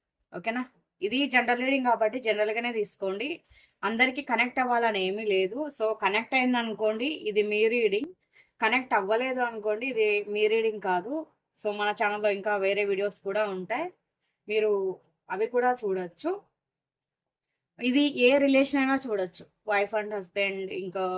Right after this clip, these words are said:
other relation, లవర్స్, మ్యారేజ్ కోసం చూస్తున్న వాళ్ళు, సెకండ్ మ్యారేజ్, ఫస్ట్ మ్యారేజ్, క్రష్, వన్ సైడ్ లవ్, ఏదైనా కావచ్చు. So, డివోర్స్ తీసుకుంటున్న వాళ్ళు, already డివోర్స్ అయిపోయిన వాళ్ళు, ప్రతి ఒక్కరు కూడా చూడొచ్చు. మీకు ఆపోజిట్లో ఎవరైతే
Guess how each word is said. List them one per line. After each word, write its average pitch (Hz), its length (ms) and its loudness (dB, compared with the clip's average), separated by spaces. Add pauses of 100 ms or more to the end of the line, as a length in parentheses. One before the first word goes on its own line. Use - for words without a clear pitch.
(220)
other 202 260 2
relation, 196 440 0 (200)
లవర్స్, 190 500 0 (120)
మ్యారేజ్ 185 280 0
కోసం 190 260 -6
చూస్తున్న 185 420 -6
వాళ్ళు, 180 240 -4 (180)
సెకండ్ 185 340 -4
మ్యారేజ్, 180 360 -4 (640)
ఫస్ట్ - 260 -2 (100)
మ్యారేజ్, 190 440 0 (200)
క్రష్, 196 340 0 (200)
వన్ 190 240 -2
సైడ్ 196 260 0
లవ్, 196 120 2 (140)
ఏదైనా 220 280 6 (100)
కావచ్చు. 196 420 2 (600)
So, 240 100 -4 (420)
డివోర్స్ 220 380 2
తీసుకుంటున్న 214 560 -6
వాళ్ళు, 202 280 2
already 208 320 0
డివోర్స్ 202 360 4
అయిపోయిన 196 280 0 (100)
వాళ్ళు, 185 320 0
ప్రతి 190 240 0
ఒక్కరు 233 380 -2
కూడా 247 200 4
చూడొచ్చు. 196 460 -2 (560)
మీకు 240 180 0 (120)
ఆపోజిట్లో 247 480 0 (100)
ఎవరైతే 202 380 0